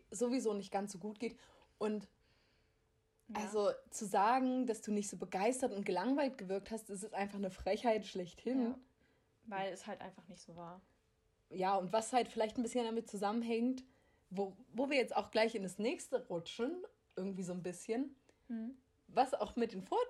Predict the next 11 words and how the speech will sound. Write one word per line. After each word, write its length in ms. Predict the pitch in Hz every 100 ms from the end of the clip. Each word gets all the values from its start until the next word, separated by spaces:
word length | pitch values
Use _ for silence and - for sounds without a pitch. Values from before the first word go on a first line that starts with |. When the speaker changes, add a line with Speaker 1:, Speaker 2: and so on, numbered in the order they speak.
| -
Speaker 1:
Vorurteilen 560 | - 381 214 190 175 170
ganz 180 | 160 -
gut 140 | 175
passt, 380 | - 240 - - _ _ _ _ _ -
wir 100 | 226
sind 220 | 247 240
beide 340 | 214 220 254 254
nicht 240 | 233 -
die 100 | 226
typischen 760 | - 247 - 214 226 220 208 208
Naturwissenschaftler. 1300 | 226 240 294 269 175 170 165 - 160 - - 165 165